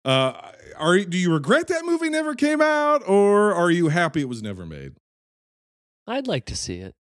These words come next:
Speaker 2: I, uh, I'd like to check it out.
Speaker 1: That's one of the very many scripts that Bill Murray famously, uh, shredded,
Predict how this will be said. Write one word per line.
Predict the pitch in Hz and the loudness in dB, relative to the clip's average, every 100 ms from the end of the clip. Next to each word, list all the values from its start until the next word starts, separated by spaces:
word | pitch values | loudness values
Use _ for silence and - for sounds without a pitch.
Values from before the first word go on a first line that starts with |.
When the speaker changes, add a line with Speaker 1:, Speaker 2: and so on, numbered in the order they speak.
| _ _ _ _ _ - - - | _ _ _ _ _ -20 -20 -12
Speaker 2:
I, | 285 262 | -8 -8
uh, | 254 - 277 | -8 -12 -12
I'd | 269 233 | -8 -6
like | 127 113 | -6 -6
to | |
check | - 98 - | -10 -10 -8
it | 95 | -2
out. | |
Speaker 1:
That's | 127 - | 0 0
one | 208 233 | -2 -2
of | 208 | -2
the | 151 | -2
very | 131 135 160 | -4 -2 0
many | 147 143 123 | 0 0 -2
scripts | - 143 113 | -4 -4 -4
that | 117 98 | -8 -2
Bill | 110 107 | 0 0
Murray | 107 104 | 0 -2
famously, | 92 - 113 107 104 - 98 98 | -4 -2 -2 0 -2 -4 -4 -4
uh, | 82 | -6
shredded, | 85 - 120 101 82 80 | -8 -2 0 0 -4 -8